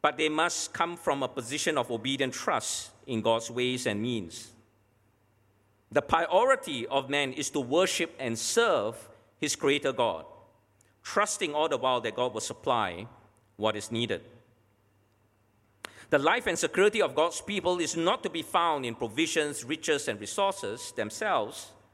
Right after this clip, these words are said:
but in the revelation of God, of God's word itself, God revealing his will and purpose through his word for us. And so what would you do if a Christian brother or sister comes to you for advice?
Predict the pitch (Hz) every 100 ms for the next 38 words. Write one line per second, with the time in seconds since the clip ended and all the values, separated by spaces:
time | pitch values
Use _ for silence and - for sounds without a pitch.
0 | _ _ _ _ _ _ _ - 110 135
1 | 139 123 131 135 131 147 156 - 107 95
2 | - 117 110 78 - - - _ _ -
3 | 107 120 113 113 117 98 85 - 90 65
4 | - - - 135 - 123 117 107 160 180
5 | 123 107 104 - 110 117 147 113 95 -
6 | 131 123 87 - - - _ _ _ -
7 | - 151 143 98 110 101 98 104 101 -
8 | 92 98 - - - - _ _ _ _
9 | _ _ _ _ _ _ _ _ _ _
10 | _ _ _ _ _ _ - 156 190 175
11 | 254 180 - 214 180 160 131 135 117 -
12 | - - 220 - 190 151 160 147 117 165
13 | 156 - 82 - - _ - 160 156 156
14 | 135 143 120 110 104 95 78 -